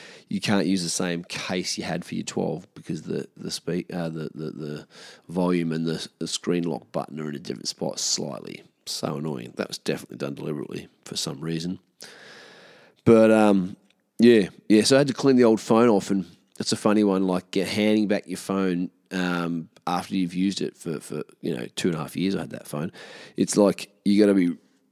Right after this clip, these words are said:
a hundred percent, percent sure you've cleared everything off it, factory s-, reset it, and that when you give that phone back to someone else, there's not gonna be any of your information, your data, your history, uh, on that phone, which, you know,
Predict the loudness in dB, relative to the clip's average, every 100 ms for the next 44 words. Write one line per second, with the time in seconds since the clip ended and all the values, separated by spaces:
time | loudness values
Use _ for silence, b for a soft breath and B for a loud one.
0 | _ _ -2 0 2 4 4 4 2 4
1 | 2 0 -6 -2 2 4 4 6 6 4
2 | 0 0 4 6 6 4 2 0 2 2
3 | -2 -2 -4 -4 -4 2 4 2 0 4
4 | 4 4 4 2 2 0 -6 -6 -8 -4
5 | -2 -2 -2 0 2 2 -2 -2 -2 0
6 | 0 0 -2 -2 -6 B B B B -6
7 | 0 0 2 2 2 2 0 2 0 0
8 | 0 -2 0 0 0 0 0 0 0 0
9 | 0 0 0 0 0 0 -2 -2 -2 0
10 | -2 -6 -6 -6 -4 2 4 6 4 0
11 | -2 -2 -2 -6 -10 _ -6 -4 -4 -4
12 | -4